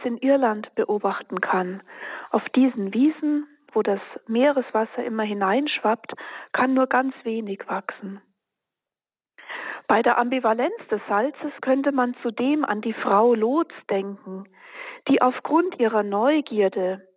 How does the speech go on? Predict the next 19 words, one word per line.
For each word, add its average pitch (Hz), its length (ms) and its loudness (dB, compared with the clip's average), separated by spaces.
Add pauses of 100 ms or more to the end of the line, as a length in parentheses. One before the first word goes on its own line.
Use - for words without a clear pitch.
(260)
auf 190 120 -6 (160)
Sodom 233 440 2
und 208 260 -10
Gomorra 220 560 2
zurückschaut 262 680 0 (320)
und 285 240 2
zur 254 160 4
Salzsäule 240 1120 0
erstarrt. 202 760 -2 (1400)
Durch 269 260 4
ihren 254 240 4
Ungehorsam 240 1000 -2
wurde 262 360 -2
sie 233 120 -10
unbeweglich 208 960 -2
und 190 160 -10
starr 262 640 -2 (480)
wie 247 180 -6
ein 247 240 -4